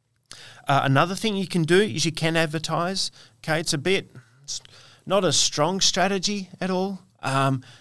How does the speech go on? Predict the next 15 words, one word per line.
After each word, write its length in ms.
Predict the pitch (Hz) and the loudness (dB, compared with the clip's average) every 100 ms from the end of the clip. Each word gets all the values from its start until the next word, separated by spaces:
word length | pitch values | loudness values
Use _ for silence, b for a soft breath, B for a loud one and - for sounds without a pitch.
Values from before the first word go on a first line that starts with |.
| B B - | B B -6
can 160 | 170 185 | 0 0
you 100 | 175 | 2
do 200 | 180 208 | 2 0
it? 80 | |
Yeah, 180 | 165 180 | 0 0
you 220 | 160 156 | 2 0
can 180 | - 123 | 0 -2
do 200 | 131 170 | 2 2
it, 140 | 147 - | 0 0
but, 300 | 131 117 B B B - | 0 0 B B B -6
um, 480 | 127 123 123 101 - | -2 0 -2 -4 -6
I 80 | 120 | -2
certainly 340 | - 151 123 | 2 2 0
would, 240 | 127 139 - | -2 -4 -6
wouldn't 340 | 131 131 110 | -6 -4 -4